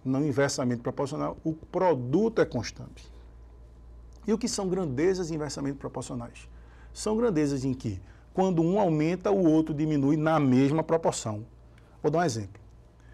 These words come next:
Imagine que o cara vai fazer uma viagem, você vai pegar seu carro e fazer uma viagem numa estrada perfeita, que no Brasil existem muitas estradas perfeitas,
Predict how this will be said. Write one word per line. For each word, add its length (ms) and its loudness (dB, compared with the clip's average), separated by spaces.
Imagine 380 0
que 80 -4
o 60 -2
cara 200 2
vai 120 0
fazer 240 -2
uma 100 0
viagem, 400 0
você 180 -4
vai 80 4
pegar 200 2
seu 200 -2
carro 380 -2
e 60 -8
fazer 240 -2
uma 100 -4
viagem 280 0
numa 60 0
estrada 440 -4
perfeita, 720 -4
que 60 -8
no 100 0
Brasil 260 0
existem 300 -4
muitas 480 -4
estradas 420 -6
perfeitas, 720 -6